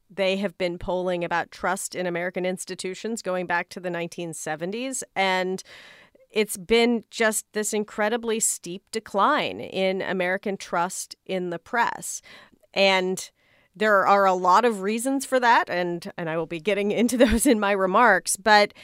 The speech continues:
you know, part of it is that media has become more diffuse, that people can, uh, choose a news source that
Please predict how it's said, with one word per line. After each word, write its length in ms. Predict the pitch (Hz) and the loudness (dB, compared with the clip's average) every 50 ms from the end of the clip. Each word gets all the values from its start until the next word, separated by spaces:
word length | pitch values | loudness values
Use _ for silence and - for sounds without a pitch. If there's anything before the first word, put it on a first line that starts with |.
| - - - - _ _ _ | -20 -20 -20 -20 _ _ _
you 120 | 220 254 | 2 4
know, 280 | 240 208 202 214 226 - _ _ _ _ _ _ | 6 6 6 4 2 -2 _ _ _ _ _ _
part 300 | - - - - 180 240 | -18 -6 -2 0 2 2
of 100 | 277 269 | 4 4
it 220 | 254 262 262 262 - _ | 6 4 4 4 2 _
is 420 | 190 202 208 220 254 269 262 - - - | 0 2 4 4 2 0 -2 -6 -2 2
that 360 | 208 190 190 190 185 - - _ _ _ | 2 4 4 2 0 -2 -8 _ _ _
media 440 | 190 196 190 196 190 196 196 190 190 | -4 -2 -2 0 0 0 0 0 2
has 200 | 202 196 180 - | 0 -2 -2 -2
become 640 | - 190 180 - - 190 175 170 170 165 160 - _ _ | -6 -8 -8 -4 -4 -2 0 0 -2 -4 -8 -10 _ _
more 400 | - - 190 180 175 175 180 165 | -10 -6 -4 -2 -2 -2 -4 -4
diffuse, 560 | - 180 165 - - 202 226 330 339 - - | -6 -10 -10 -6 -4 -4 -2 -2 -2 -4 -4
that 220 | - 208 214 208 - _ _ _ _ - | 0 0 0 0 0 _ _ _ _ -8
people 400 | - 214 202 208 208 196 190 - _ | -8 -6 -2 0 0 0 0 -4 _
can, 500 | - 208 202 185 185 180 180 180 180 175 - - - - - - - - | -4 -2 0 0 2 0 0 -2 -4 -6 -8 -14 -20 -20 -20 -20 -12 -6
uh, 220 | - 156 165 92 - - _ | -4 -4 -4 -4 -6 -8 _
choose 600 | - - 269 254 240 233 233 226 220 - - - _ _ _ _ _ _ _ 214 | -2 2 4 4 4 4 2 2 2 0 -2 -2 _ _ _ _ _ _ _ 2
a 80 | 220 | 2
news 480 | 226 220 226 240 247 240 226 - - - _ | 4 6 4 6 4 2 2 -2 -6 -8 _
source 520 | - - - 233 240 262 311 - - - - | -4 0 2 2 4 2 2 0 -4 -6 0
that 240 | - 214 214 208 | 2 2 2 2